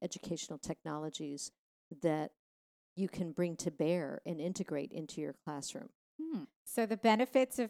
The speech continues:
Speaker 2: being a lifelong learner <laughs> by Roxanne Gardner. <laughs> So Roxanne, I love hearing about your experience with I H P and how it made you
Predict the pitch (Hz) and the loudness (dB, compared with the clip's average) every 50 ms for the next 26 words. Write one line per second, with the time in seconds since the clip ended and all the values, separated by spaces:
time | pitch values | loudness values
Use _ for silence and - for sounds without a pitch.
0 | - _ 220 208 196 196 190 190 190 175 165 170 170 170 180 - - 190 190 175 | 0 _ 4 4 4 2 2 2 2 4 4 4 4 4 4 2 2 2 2 2
1 | 165 170 160 160 165 160 - - 147 - - 190 190 - - - 165 160 - - | 2 0 -4 -6 -4 -4 -2 -4 -4 -4 -6 -6 -8 -2 2 2 2 2 2 -6
2 | - - - - 208 - - 165 208 226 - 208 - 202 - - - - - - | -12 -16 2 2 4 6 8 6 6 6 6 4 4 4 2 0 -8 -10 -8 -6
3 | 170 143 160 156 - - - - - - - - - - _ _ _ _ - _ | -6 -6 -6 -8 -10 -8 -10 -10 -10 -12 -10 -10 -10 -12 _ _ _ _ -12 _
4 | - 403 - 285 - _ _ _ _ _ _ _ _ - - - 220 196 196 190 | -4 2 2 2 0 _ _ _ _ _ _ _ _ -6 0 2 4 4 6 6
5 | 196 190 190 - - 208 196 190 190 180 180 175 208 - - 170 185 180 180 180 | 4 4 2 0 -2 0 2 2 2 2 0 -2 -4 -6 -2 2 4 4 6 4
6 | 170 165 170 - - - - - - 196 180 180 175 170 165 165 165 170 160 156 | 2 0 -8 -16 -18 -16 -8 -2 0 2 2 2 0 0 -2 -2 0 0 0 0
7 | - - 160 170 165 151 147 - - 175 170 165 160 160 160 156 - - - 156 | 0 -2 -4 -4 -4 -4 -6 -8 -8 -8 -6 -6 -6 -6 -8 -10 -10 -8 -4 -4
8 | 151 151 - _ _ _ _ _ - 180 160 156 147 156 - - - - 180 190 | -4 -4 -6 _ _ _ _ _ -4 -2 -2 -2 -2 -4 -6 -12 -12 -10 -8 -4
9 | 190 185 185 180 180 - _ _ _ 185 185 180 175 165 165 - 196 208 185 185 | -2 -2 -2 -2 -4 -6 _ _ _ 0 2 2 2 0 -2 2 4 6 6 6
10 | 175 170 - - - 208 214 240 277 302 - - 302 294 | 6 4 0 2 4 6 8 8 8 6 4 2 0 0